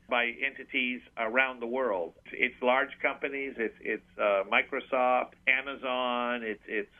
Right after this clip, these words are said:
all of those large entities as well as companies that utilize those services. So I think it's, uh, all of country in, really, to try to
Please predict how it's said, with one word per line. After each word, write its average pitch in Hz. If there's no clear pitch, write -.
all 147
of 127
those 117
large 123
entities 120
as 120
well 123
as 117
companies 123
that 120
utilize 123
those 113
services. 120
So 123
I 117
think 156
it's, 139
uh, 113
all 143
of 123
country 123
in, 117
really, 104
to 107
try 123
to 113